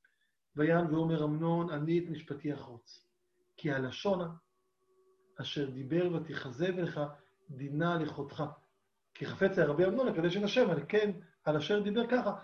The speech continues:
ויען ההגמון ויאמר, "לא, לא, לא, כי הלשון לא אחתוך, כי היטב דיברה,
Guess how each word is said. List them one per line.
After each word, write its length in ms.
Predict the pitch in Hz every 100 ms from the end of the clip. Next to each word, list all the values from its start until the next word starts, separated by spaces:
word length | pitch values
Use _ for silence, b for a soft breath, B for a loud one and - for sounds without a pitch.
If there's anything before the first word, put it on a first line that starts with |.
| B B -
ויען 260 | 170 185
ההגמון 440 | 185 180 170 185 175
ויאמר, 440 | 180 196 190 180
"לא, 260 | 170 156 175
לא, 160 | 247
לא, 500 | 233 220 220 214 214 - _ _
כי 100 | -
הלשון 540 | 156 147 143 - 190 190
לא 300 | 151 175 254
אחתוך, 440 | - 220 214 214
כי 80 | -
היטב 340 | 180 175 240 277
דיברה, 320 | 254 196 160